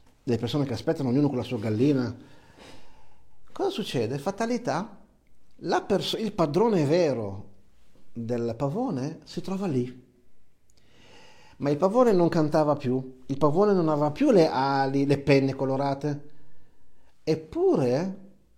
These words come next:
il padrone vero l'ha riconosciuto. E dice: "Ma questa è mia."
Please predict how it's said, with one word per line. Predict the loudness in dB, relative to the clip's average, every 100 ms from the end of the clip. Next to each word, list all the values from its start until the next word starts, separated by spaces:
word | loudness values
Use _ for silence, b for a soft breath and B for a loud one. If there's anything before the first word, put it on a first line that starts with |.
| _
il | -8 -6
padrone | -4 -2 0 0 0
vero | 0 0 0
l'ha | 0
riconosciuto. | 0 0 -2 -4 -6 -12 -12 -14 -14 -20 -20 -20 -20 -20 -20 -20 _ _ -20 -20 -20 _ -20 b b b b b
E | -4
dice: | 0 2 2 2 2 0 -2
"Ma | -4
questa | -4 -2 2
è | 2
mia." | 4 2 -2 -8